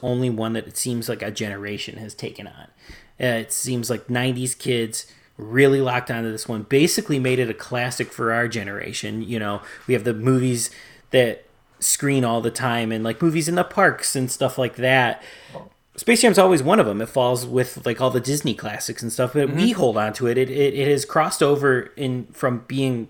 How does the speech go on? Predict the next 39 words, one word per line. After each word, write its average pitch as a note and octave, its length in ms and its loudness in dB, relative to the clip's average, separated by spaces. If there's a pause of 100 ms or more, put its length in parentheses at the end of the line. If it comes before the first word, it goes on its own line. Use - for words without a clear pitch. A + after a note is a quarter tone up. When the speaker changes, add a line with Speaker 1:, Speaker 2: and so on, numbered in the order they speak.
Speaker 1:
a A#2+ 80 -4
cult F3+ 240 2
classic A#2+ 380 -4
to B2 160 -4
a A2+ 40 -4
straight D3 280 2
up B2 100 -2
classic, C#3 400 -2
but, C3 180 0
like, C3 180 0
almost F3 440 4 (240)
just A#2+ 500 2
for A2+ 440 -2 (340)
nineties B2+ 720 2
and, D#3+ 280 2
and C#3+ 160 2
then C3+ 280 2 (120)
nineties C3 560 2
kids' A#2 440 2
kids - 540 -8 (160)
too G#2 300 0
as A2 160 -8
well, A2+ 300 -8 (300)
because A#2 260 -2
we C#3+ 140 4
grew C3 160 8
up G#2+ 100 2
with A2+ 120 2
it, A2 120 0
so A2+ 120 -4
we A2 160 -4
share G#2+ 280 -2
it - 100 -4
with - 320 -12
the A#2 140 -10
next A2+ 260 -6
generation. G#2 600 -8
But, A2 220 -6
like, A2 300 -6